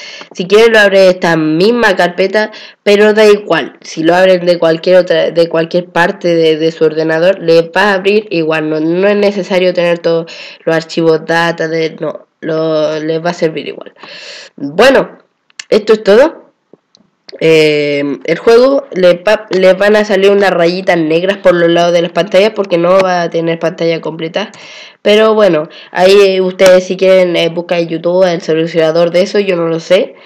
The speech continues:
No soy tampoco un, un máster per-, de las computadoras y nada de eso. Esto es tan solo un tutorial de cómo descargarte este juego. Y ya está, muy facilito. Eh, espero que, que les funcione.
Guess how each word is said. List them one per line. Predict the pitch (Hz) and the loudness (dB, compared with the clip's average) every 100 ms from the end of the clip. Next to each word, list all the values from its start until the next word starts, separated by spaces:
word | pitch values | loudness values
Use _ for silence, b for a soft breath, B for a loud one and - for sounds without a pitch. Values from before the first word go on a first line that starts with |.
| B B | B B
No | 165 160 | -10 -4
soy | 165 165 | -2 -2
tampoco | 156 165 170 165 165 156 | -2 -2 -2 2 4 4
un, | 156 147 143 139 98 | 2 -4 -10 -10 -8
un | - 147 147 | -8 -8 -6
máster | 165 - 160 - | -8 -6 -8 -8
per-, | 156 160 | -12 -12
de | 156 165 160 | -12 -8 -8
las | - | -10
computadoras | 160 151 151 160 180 190 175 | -16 -12 -8 -4 -2 0 0
y | 160 | -2
nada | 165 165 | -4 -2
de | 190 | -2
eso. | 240 | -4
Esto | 233 170 | -4 -2
es | 170 160 165 | -4 -4 -8
tan | 165 165 | -6 -6
solo | 165 190 | -4 -6
un | 190 | -4
tutorial | 175 165 170 185 | -4 0 0 0
de | 175 | -4
cómo | 175 196 | 0 0
descargarte | 190 165 165 165 - 160 | 0 -4 -6 -6 -8 -14
este | - | -14
juego. | - 175 208 - B B B | -6 -4 -4 -6 B B B
Y | 165 | -4
ya | |
está, | 170 165 - - | -2 -4 -8 -12
muy | - 165 208 262 | -8 0 2 2
facilito. | 233 208 170 190 226 269 277 B B B B | 2 0 -2 -2 0 -2 -4 B B B B
Eh, | 165 165 165 - | 0 2 0 -2
espero | 170 202 208 | -2 0 2
que, | 202 180 175 165 160 | 2 4 6 4 2
que | 156 | -2
les | 156 151 | -4 -6
funcione. | - 156 - 151 170 214 - | -14 -12 -6 -4 -2 -4 -6